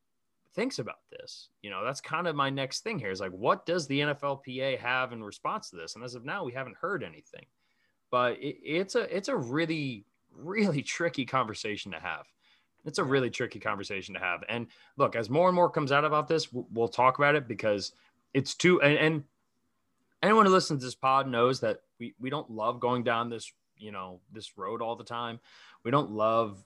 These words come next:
Speaker 1: always talking about this kind of heavier stuff, but sometimes you have to, because it's just, it's too big to just ignore. It's too big for us not to actually have a conversation about.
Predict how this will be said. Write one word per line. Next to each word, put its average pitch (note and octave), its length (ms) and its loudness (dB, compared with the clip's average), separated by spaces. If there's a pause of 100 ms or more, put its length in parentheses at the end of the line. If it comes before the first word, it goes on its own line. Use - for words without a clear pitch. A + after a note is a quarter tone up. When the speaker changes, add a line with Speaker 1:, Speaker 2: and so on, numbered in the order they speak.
(100)
Speaker 1:
always A2 320 -2
talking A2+ 380 -2
about A2 240 0
this A2+ 160 -10
kind A2+ 220 -6
of G2+ 60 -8
heavier A2 340 -6
stuff, G#2+ 360 -6 (440)
but G#2+ 340 0
sometimes G#3 380 0
you G#3 60 0
have A3 240 2
to, F2 200 -14
because A2+ 220 -10
it's A2+ 120 -10
just, - 280 -10
it's B2+ 180 -10
too F3+ 260 -4
big C#3+ 460 0
to B2+ 140 -10
just A2 260 -12
ignore. G#2 480 -6
It's - 160 -16
too D3 160 -4
big C3+ 220 -2
for A#2 100 -6
us G#2 140 -8
not A2 320 -2
to G#2 280 -6
actually G#2+ 280 -4
have G#2 160 -2
a G2 40 -14
conversation A2+ 580 -6
about. G2 280 -2